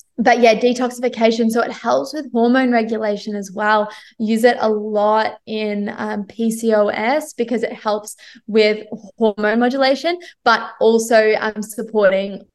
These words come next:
ovulation, which is super important for health. And then also, um, that insulin factor that we were talking about before. It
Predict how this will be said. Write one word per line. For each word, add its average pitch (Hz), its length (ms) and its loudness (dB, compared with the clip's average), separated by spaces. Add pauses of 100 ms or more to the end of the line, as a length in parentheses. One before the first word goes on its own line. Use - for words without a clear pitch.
ovulation, 202 640 -2
which 254 160 -2
is 214 180 -10
super 190 280 -6
important 202 400 -4
for 214 60 -10
health. 208 540 -6 (280)
And 220 180 2
then 220 260 2
also, 208 760 2
um, 214 220 -4
that 202 200 -2
insulin 202 500 -6
factor 196 300 -6
that 208 160 -4
we 202 140 -2
were 208 100 -2
talking 202 460 -8
about 185 260 -4
before. 190 400 -6
It 208 260 0